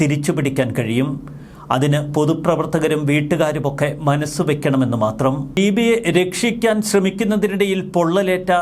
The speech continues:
എസ് ഐയും വനിതാ സി പി ഒയും, അവരെ നമ്മൾ പ്രത്യേകം ആദരിക്കണം. സ്വന്തം ജീവൻ പണയം വെച്ചാണ് ഈ വീട്ടമ്മയുടെ ജീവൻ രക്ഷിക്കാൻ അവർ ശ്രമിച്ചത്. നാൽപത് ശതമാനം പൊള്ളലേറ്റു വനിതാ സിവിൽ പോലീസ് ഓഫീസർ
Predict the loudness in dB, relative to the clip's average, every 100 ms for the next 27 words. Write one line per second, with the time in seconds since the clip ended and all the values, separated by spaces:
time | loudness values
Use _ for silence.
0 | 0 -2 -2 0 2 2 0 0 -2 0
1 | 0 0 0 0 0 0 0 2 2 0
2 | -4 -12 -20 -20 -20 -20 -8 0 2 2
3 | 2 0 0 -2 0 -2 -2 0 0 2
4 | 0 0 0 0 0 -2 -2 -6 -16 -16
5 | -2 0 2 0 -2 -2 2 2 2 0
6 | 0 0 0 -2 -2 -2 0 0 -2 -4
7 | -2 0 2 0 0 -2 0 0 0 0
8 | 0 0 0 -2 -2 -2 0 0 -2 -4
9 | -2 0 -2 -2 -2 0 0 0 -2 -8
10 | -18 -20 -20 -20 -20 -20 -8 0 2 2
11 | 0 0 0 0 0 2 2 0 0 0
12 | 2 2 0 0 0 0 -2 0 0 -2
13 | -2 -2 -2 -2 0 0 2 0 0 -2
14 | 0 -2 0 -2 -2